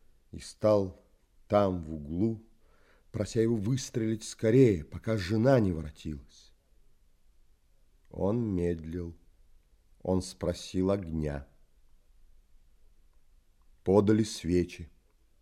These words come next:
Я запер двери, не велел никому входить и снова просил его выстрелить. Он вынул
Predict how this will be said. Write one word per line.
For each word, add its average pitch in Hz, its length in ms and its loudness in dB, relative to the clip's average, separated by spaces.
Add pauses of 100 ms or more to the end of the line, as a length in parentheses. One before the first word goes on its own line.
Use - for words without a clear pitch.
(880)
Я 95 240 -2
запер 92 480 -6
двери, 107 560 2 (400)
не 110 180 4
велел 110 300 4
никому 107 420 0
входить 101 560 -4 (360)
и 104 80 -6
снова 120 580 4
просил 135 720 -2
его 117 300 -4
выстрелить. 117 960 -6 (880)
Он 87 280 -4
вынул 76 680 -4